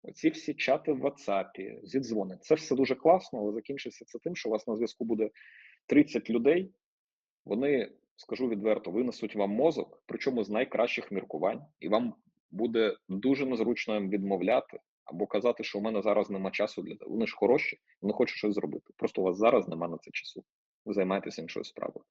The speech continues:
Відповідно, ця діджитальна штука — це єдина відповідь, яку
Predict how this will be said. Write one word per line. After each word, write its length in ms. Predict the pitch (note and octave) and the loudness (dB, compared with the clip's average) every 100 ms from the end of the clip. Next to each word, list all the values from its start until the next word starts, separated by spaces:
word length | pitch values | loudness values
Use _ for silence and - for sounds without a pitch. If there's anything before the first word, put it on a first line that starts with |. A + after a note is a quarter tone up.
| _ - - - _ _ _ A2+ | _ -20 -20 -20 _ _ _ -2
Відповідно, 500 | G#2 B2 C3 A2 G2 | 2 4 4 4 2
ця 140 | G2 | 4
діджитальна 600 | G2 G#2+ A2+ G#2+ G2 F#2 | 4 2 4 4 4 2
штука — 320 | - D#3 - | 0 0 0
це 180 | - G2+ | -2 2
єдина 400 | G2 F#2+ F2 C#2 | 2 0 -2 -2
відповідь, 440 | F2+ - - - | -4 -2 -6 -6
яку 220 | - - | -10 -16